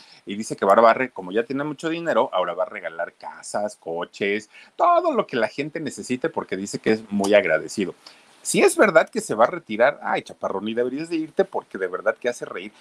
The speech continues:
Luego hacía unas que eran como, como telenovelas, hagan de cuenta, ahí en su, en su canal de Facebook. Oigan, le quedaban tan bien hechas,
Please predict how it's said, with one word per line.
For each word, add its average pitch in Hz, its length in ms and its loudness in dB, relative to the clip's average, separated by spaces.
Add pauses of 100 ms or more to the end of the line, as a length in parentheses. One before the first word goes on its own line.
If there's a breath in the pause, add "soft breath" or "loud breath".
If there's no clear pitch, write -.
(240 soft breath)
Luego 139 340 2
hacía - 360 -2
unas 156 280 -2
que - 120 -4
eran 139 160 0
como, 92 460 -2
como 87 420 -2
telenovelas, 95 760 -2
hagan 131 220 -2
de 123 80 -2
cuenta, 92 400 0
ahí 87 200 -10
en 87 100 -14
su, 110 260 0 (320 loud breath)
en 101 140 -6
su 107 100 -10
canal 95 320 4
de 107 80 4
Facebook. 104 540 2 (240)
Oigan, 110 480 -2
le 98 160 -6
quedaban 101 460 2
tan 80 360 -4
bien 90 180 -8
hechas, - 280 -6